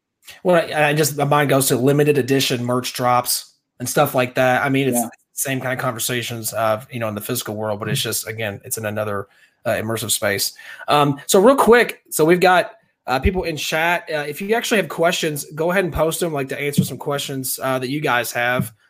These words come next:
Speaker 1: uh, for Joe. Uh, here's what I'm most excited about, actually.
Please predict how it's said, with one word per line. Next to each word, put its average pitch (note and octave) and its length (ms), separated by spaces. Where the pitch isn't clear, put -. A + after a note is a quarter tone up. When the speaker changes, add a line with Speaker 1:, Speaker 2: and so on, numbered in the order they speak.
Speaker 1:
uh, B2 160
for B2+ 100
Joe. C3+ 260
Uh, C#3 300
here's D4 240
what B3+ 100
I'm G3 60
most F#3+ 140
excited D#3 300
about, D#3+ 260
actually. D#3 460